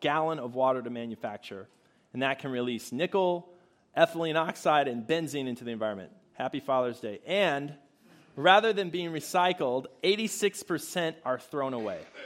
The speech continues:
So, next time you buy a water bottle, just keep the water bottle and refill it.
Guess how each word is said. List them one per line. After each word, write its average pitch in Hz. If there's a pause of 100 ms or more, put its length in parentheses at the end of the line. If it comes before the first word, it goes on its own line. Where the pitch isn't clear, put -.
(640)
So, 208 (2250)
next 185
time 240
you 214
buy 196
a 196
water 190
bottle, 98
just 123
keep 175
the 185
water 175
bottle 87
and 87
refill 107
it. -